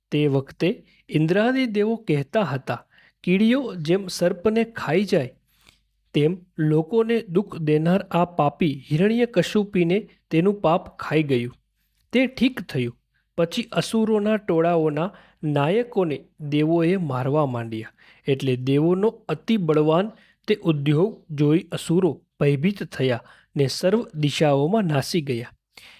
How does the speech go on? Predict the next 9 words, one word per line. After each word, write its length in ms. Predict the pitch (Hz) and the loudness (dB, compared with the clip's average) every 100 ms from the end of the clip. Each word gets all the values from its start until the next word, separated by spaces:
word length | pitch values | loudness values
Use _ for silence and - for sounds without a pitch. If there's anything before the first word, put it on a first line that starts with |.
| _ | _
એ 160 | 202 240 | -2 0
સમયે 540 | 240 226 208 208 208 | 0 0 2 2 2
તે 220 | 233 - 226 | 0 0 -2
અસુરોએ 680 | 160 - 208 190 180 175 226 | -2 -2 0 4 4 2 -2
સ્ત્રી, 580 | - - 165 208 240 _ _ - | -10 -2 2 2 0 _ _ 0
પુત્ર, 440 | 160 160 185 214 - _ - | 0 2 0 0 -4 _ -2
હિતૈષી, 720 | 147 151 160 170 - 220 220 - | -2 2 0 0 -2 -4 -4 -2
મિત્રો, 560 | 151 156 185 185 196 _ _ _ - | -2 0 0 0 -2 _ _ _ -2
ઘર, 300 | 139 185 | 0 0